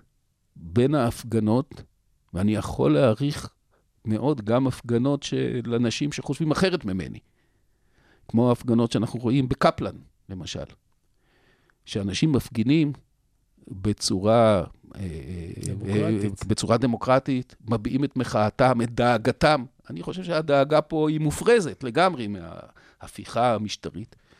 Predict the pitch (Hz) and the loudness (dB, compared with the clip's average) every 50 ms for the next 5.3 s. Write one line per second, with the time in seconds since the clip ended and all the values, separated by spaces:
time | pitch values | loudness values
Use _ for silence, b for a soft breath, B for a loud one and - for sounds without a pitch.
0 | b b b 104 123 165 175 196 180 - 214 180 151 139 135 180 175 185 190 165 | b b b -2 -2 -2 -2 -2 -4 -4 -4 -6 -6 -6 -4 -4 -4 -2 0 0
1 | 185 180 196 233 202 156 101 98 123 139 160 233 269 269 233 202 143 135 113 - | 0 2 2 0 0 -2 0 2 4 4 4 4 2 0 0 -2 -2 -2 -4 -4
2 | 92 82 90 - _ - 110 117 - - - 160 - - 214 262 233 214 208 - | -6 -12 -14 -16 _ -10 -8 -6 -6 -6 -6 -2 0 2 2 2 2 0 -2 0
3 | - 220 220 233 202 - 208 202 202 196 - 185 196 196 196 196 175 160 156 151 | 2 2 2 2 2 2 2 2 0 -2 -4 -6 -4 -4 -2 -2 0 0 -2 -2
4 | 143 156 170 - - 165 151 151 160 160 160 151 147 - 165 147 147 139 - 139 | -2 -4 -4 -4 -6 -6 -4 -4 -4 -4 -4 -6 -4 -4 -4 -4 -4 -4 -4 -4
5 | 127 127 101 101 95 90 | -6 -6 -6 -8 -10 -12